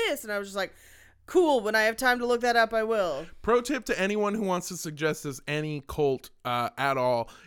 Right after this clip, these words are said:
Speaker 2: is give us the reasons why you would wanna hear it, because that is one hundred percent the reason that we're doing this episode.
Speaker 1: Oh, yeah. And, well, and another thing, too, if, if, <laughs> if the cult is still around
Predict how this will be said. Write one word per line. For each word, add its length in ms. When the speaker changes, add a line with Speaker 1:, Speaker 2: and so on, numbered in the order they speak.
Speaker 2:
is 260
give 260
us 300
the 120
reasons 540
why 340
you 280
would 160
wanna 340
hear 200
it, 160
because 280
that 240
is 360
one 300
hundred 840
percent 440
the 100
reason 480
that 160
we're 140
doing 320
this 180
episode. 400
Speaker 1:
Oh, 140
yeah. 340
And, 140
well, 200
and 120
another 320
thing, 200
too, 440
if, 460
if, 560
<laughs> 400
if 220
the 80
cult 280
is 140
still 260
around 600